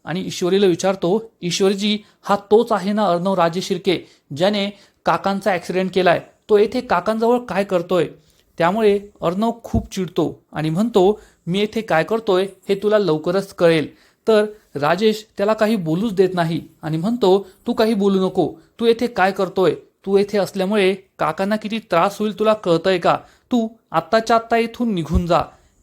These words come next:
हे दोघे एकमेकांशी बोलताय हे पाहून ईश्वरी विचारते, "तुम्ही एकमेकांना ओळखता का?"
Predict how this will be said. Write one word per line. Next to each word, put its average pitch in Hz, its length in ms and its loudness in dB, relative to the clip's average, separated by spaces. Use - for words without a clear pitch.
हे 180 80 0
दोघे 170 300 -2
एकमेकांशी 214 540 -2
बोलताय 165 460 0
हे 185 60 0
पाहून 185 320 -2
ईश्वरी 185 360 -2
विचारते, 170 500 0
"तुम्ही 190 220 2
एकमेकांना 226 460 0
ओळखता 170 420 2
का?" 156 200 -2